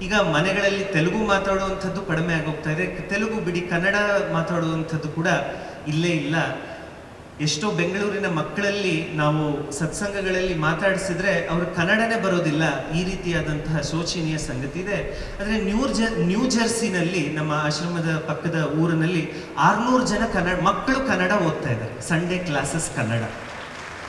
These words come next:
ಸಂಡೇ ತಮಿಳ್ ಕ್ಲಾಸ್ ಇನ್ನೊಂದು ಸಾವಿರ ಜನ ತಮಿಳು. ಇನ್ನು ತೆಲುಗು ಕ್ಲಾಸ್ಗಳು ಕೇಳೋದೇ ಬೇಡ, ಸಾವಿರಾರು ಜನ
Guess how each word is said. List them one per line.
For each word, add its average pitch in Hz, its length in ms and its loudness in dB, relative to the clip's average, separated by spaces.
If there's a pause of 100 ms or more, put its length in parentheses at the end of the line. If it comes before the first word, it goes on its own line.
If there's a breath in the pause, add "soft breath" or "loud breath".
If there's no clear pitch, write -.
(440)
ಸಂಡೇ 214 280 4
ತಮಿಳ್ 220 420 4
ಕ್ಲಾಸ್ 196 360 2
ಇನ್ನೊಂದು 180 240 0
ಸಾವಿರ 156 360 2
ಜನ 147 200 0
ತಮಿಳು. 123 580 -2 (640 loud breath)
ಇನ್ನು 208 240 0
ತೆಲುಗು 220 400 2
ಕ್ಲಾಸ್ಗಳು 208 600 2
ಕೇಳೋದೇ 202 360 2
ಬೇಡ, 160 220 2 (1300)
ಸಾವಿರಾರು 233 720 4
ಜನ 220 160 0